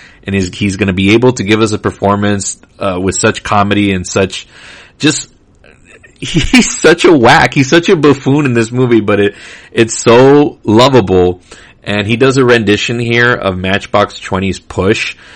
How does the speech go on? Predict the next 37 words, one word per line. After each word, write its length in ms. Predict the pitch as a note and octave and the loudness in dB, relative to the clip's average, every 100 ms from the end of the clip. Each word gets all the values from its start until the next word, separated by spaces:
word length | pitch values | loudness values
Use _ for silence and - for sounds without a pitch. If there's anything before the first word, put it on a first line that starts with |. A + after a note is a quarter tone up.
| - - _ | -20 -20 _
Uh, 300 | F#2+ F#2 F2+ | -8 -6 -6
it's 560 | - - - - G2+ | -6 -8 -6 -6 -4
one 160 | A#2+ A#2 | -2 0
of 60 | A#2 | 0
the 80 | |
best 360 | F#2 - G#2+ - | 0 0 0 0
things 200 | A2+ G#2 | -2 0
you 140 | G2+ | 0
ever 180 | F#2+ G2 | 2 0
see 160 | G2 G2 | -2 -2
on 140 | F#2 | -4
film. 360 | E2+ G2 F#2+ F#2+ | -4 -2 -2 -2
I, 320 | F2 G#2 G#2+ | -2 0 0
like, 300 | G2 F2+ E2+ | 0 -4 -6
hollered, 800 | - - A2+ A2 G2 F#2 F2+ F#2 - - - | -8 0 2 4 2 0 -2 -6 -18 -20 -10
uh, 400 | - F2+ F2 E2+ - _ _ - | -4 0 0 -2 -8 _ _ -20
when 180 | - G2+ | -8 -2
I 60 | F#2+ | -2
heard 360 | F#2+ C3 A#2+ | 2 2 2
this 200 | G#2+ F#2 | 2 0
on 160 | G#2 F2+ | 0 -2
the 80 | F2 | -4
screen. 600 | - - G#2 G2+ F2+ E2 | -6 -4 0 0 0 -4
So, 380 | - F2+ F2+ E2+ | -4 -2 0 -2
I 100 | F2+ | -2
mean, 220 | F#2 F2+ | -2 -2
it, 120 | F#2 - | -4 -6
it, 720 | - _ _ _ - G2 - | -10 _ _ _ -18 -18 -4
just 160 | A#2+ - | -2 0
the 80 | |
performances 720 | B2 A2+ B2+ B2+ B2+ A#2 B2+ A#2 | 0 2 2 2 2 2 2 2
and 120 | G2+ | 0
the 80 | F#2 | -2
casting 460 | - G#2 G2+ G#2 | 0 0 0 -2
was 160 | F#2 F2 | -4 -2
just 340 | - F#2 - - _ - - _ | -2 -2 -4 -14 _ -20 -20 _
beautiful. 800 | G2+ A#2 B2+ B2 A#2+ B2 B2 B2 | -2 2 4 2 2 2 2 0